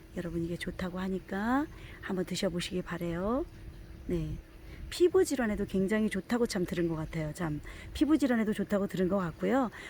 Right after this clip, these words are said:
버짐이나 이런 거 잘 있는 분들 이런 거 끓여서 발라도 좋고요. 옴이나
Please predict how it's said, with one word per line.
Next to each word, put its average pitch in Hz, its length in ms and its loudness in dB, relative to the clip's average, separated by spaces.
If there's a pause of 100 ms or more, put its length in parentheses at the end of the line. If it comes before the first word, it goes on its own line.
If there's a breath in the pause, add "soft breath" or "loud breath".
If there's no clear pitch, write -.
(120)
버짐이나 214 680 8
이런 185 180 4
거 185 80 4
잘 180 320 -2
있는 196 360 4
분들 180 420 4 (300 loud breath)
이런 165 240 2
거 160 260 -4 (300 loud breath)
끓여서 240 680 4 (140)
발라도 180 400 2
좋고요. 156 580 -4 (640)
옴이나 196 680 6